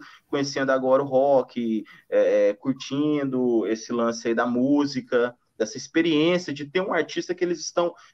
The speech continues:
ali contemporâneos, vendo esse artista o passo a passo da carreira dele, né? Então, assim, eu tô, hum, é, tô nessa aí, me, tô conectado com a galera das antigas, mas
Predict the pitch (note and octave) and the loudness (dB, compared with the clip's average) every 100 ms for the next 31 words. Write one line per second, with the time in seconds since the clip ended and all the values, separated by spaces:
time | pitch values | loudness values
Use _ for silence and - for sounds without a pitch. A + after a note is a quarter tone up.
0 | _ D3+ D3+ D#3 D3+ E3+ F3 E3+ D#3 D#3 | _ -2 0 0 0 0 4 6 6 2
1 | - - C#3+ F#3 E3 D#3+ C3+ C#3 D3+ C#3+ | -2 -2 0 2 0 0 -2 -2 -8 -8
2 | D3+ C#3+ C#3 - C#3+ - C3+ C3+ - A#2 | -2 0 2 0 0 2 2 2 -2 -2
3 | A2 A2+ A2 G2+ G2 F#2 G#2 C3 - _ | 0 0 -2 -2 -4 -4 -6 -8 -12 _
4 | _ _ _ _ _ _ _ _ _ _ | _ _ _ _ _ _ _ _ _ _
5 | _ _ _ _ - A2+ A#2+ B2+ C3+ D3+ | _ _ _ _ -8 -4 0 0 -2 -2
6 | C#3 A#2 A2+ A2+ C#3 C3+ G#2 A2+ A2 - | -2 0 -2 0 0 0 -2 -2 -2 -6
7 | - F#2 F#2+ F#2+ D#3 E3+ E3 - F3 E3 | -6 -4 -4 -2 0 2 0 2 2 2
8 | D#3 A#2 A2+ - - - _ _ _ C3+ | 0 -2 -2 -4 -14 -20 _ _ _ -6
9 | C#3 C3+ C3 B2+ A#2+ A#2 B2 B2 A#2+ A#2+ | -2 -2 0 2 2 0 0 2 4 4
10 | A#2 A#2+ C3+ C3+ C#3 E3 F3+ F#3 E3+ D#3 | 2 0 -4 -6 -4 -2 0 -2 -4 -8
11 | D#3 D#3+ E3+ - - | -2 0 -2 -6 -16